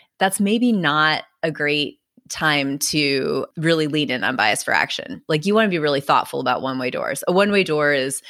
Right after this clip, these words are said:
something that you can't really undo. It's like a change that can't be undone, a project that you can't unlaunch, you know, something that's,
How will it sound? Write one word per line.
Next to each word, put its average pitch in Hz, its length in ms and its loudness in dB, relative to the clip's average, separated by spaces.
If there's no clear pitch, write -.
something 190 300 0
that 165 120 -4
you 147 80 -4
can't - 220 -2
really 139 260 -2
undo. 117 580 -4
It's 156 160 -8
like 151 120 -2
a 135 60 0
change 147 580 -2
that 123 120 -4
can't - 240 -2
be 143 140 -2
undone, 139 640 0
a 151 60 0
project 151 420 0
that - 120 -6
you - 60 -6
can't 147 300 0
unlaunch, 143 800 0
you 156 120 -2
know, 143 80 2
something 196 440 0
that's, - 360 -2